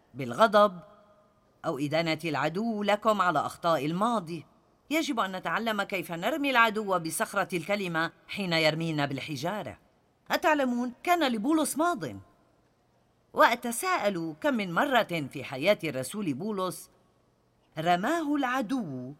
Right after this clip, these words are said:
أو حاول رميه بحجر. من تظن نفسك لتحاول أن تملي على كل هذه الكنائس ما يجب أن تفعله؟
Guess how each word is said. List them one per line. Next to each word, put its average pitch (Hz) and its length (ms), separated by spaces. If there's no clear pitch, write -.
أو 175 180
حاول 269 580
رميه 262 300
بحجر. 196 840
من 349 280
تظن 151 440
نفسك 120 640
لتحاول 170 640
أن 139 300
تملي 180 340
على 147 260
كل 180 200
هذه 147 340
الكنائس 160 580
ما 147 80
يجب 135 300
أن 131 140
تفعله؟ 113 420